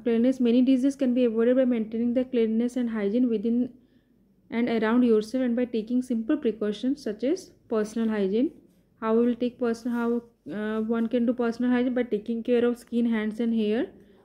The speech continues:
oral hygiene, mouth, then eye care, eyes. Okay.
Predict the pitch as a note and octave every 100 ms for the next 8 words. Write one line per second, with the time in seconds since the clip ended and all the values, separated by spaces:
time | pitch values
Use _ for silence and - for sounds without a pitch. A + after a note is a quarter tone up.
0 | - - G#3+ A3 A3+ A3 G#3 A3+ D4+ G4
1 | - - A3 G#3+ B3 - - _ _ _
2 | _ G#3+ G#3+ D4 - _ _ _ G3 G#3
3 | G#3 G#3 F3+ F3 - - _ - - F3+
4 | F3 - A#3 D4+ F#3+